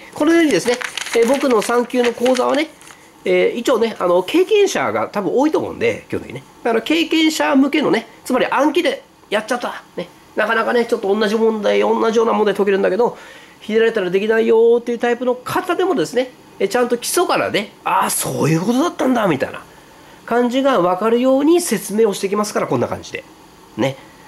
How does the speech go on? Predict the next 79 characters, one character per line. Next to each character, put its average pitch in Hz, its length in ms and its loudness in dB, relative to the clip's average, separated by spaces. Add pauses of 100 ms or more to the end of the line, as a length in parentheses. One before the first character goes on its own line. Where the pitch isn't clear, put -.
(200)
は 147 80 -4
い。 131 100 -4
し 139 40 -10
た 156 80 -2
が 131 80 0
っ 131 40 -6
て 170 60 -2
ね、 208 220 -2
僕 156 200 0
の 110 120 0
ね、 180 220 -4
え、 139 120 -4
講 139 200 0
義 135 80 2
を 123 60 0
聞 - 180 -8
け 196 60 0
ば 175 120 0
聞 - 180 -12
く 269 80 -2
ほ 247 100 2
ど 139 140 0
ね、 175 160 -2 (460)
な 165 80 -2
ん - 20 -6
か - 100 -4
す - 160 -4
ご 262 160 0
く、 104 520 0
お 156 100 0
そ 208 80 -2
ら 156 100 0
く 104 60 -4
ね、 135 220 -4 (120)
楽 247 180 0
し - 120 -8
く 220 140 -2
な 151 100 2
っ - 60 -8
て 131 80 -6
き 117 80 -4
ま 92 100 -2
す。 - 220 -8 (240)
簿 123 120 -2
記 117 120 -4
が - 80 -6
ね。 - 160 -6 (320)
う 131 40 2
ん。 113 200 0
ま - 80 -2
あ、 - 20 -2
そ 277 120 0
ん 269 40 2
な 254 80 0
感 214 160 -2
じ 135 80 -4
の、 117 140 -2 (1080)
え 104 320 2
ー、 - 540 -12
講 139 160 -2
義 110 100 -2
に 92 100 -4
い - 80 -12
た - 180 -8
し 135 100 -6
ま 139 60 0
す - 80 -8
か - 100 -2
ら - 80 -4
ね。 226 240 -2
ま 117 220 -4
あ、 - 20 -6
楽 120 220 -2
し 110 100 -8
み 127 80 0
に 151 140 2
し - 80 -12
て - 160 -8
ね、 - 200 -4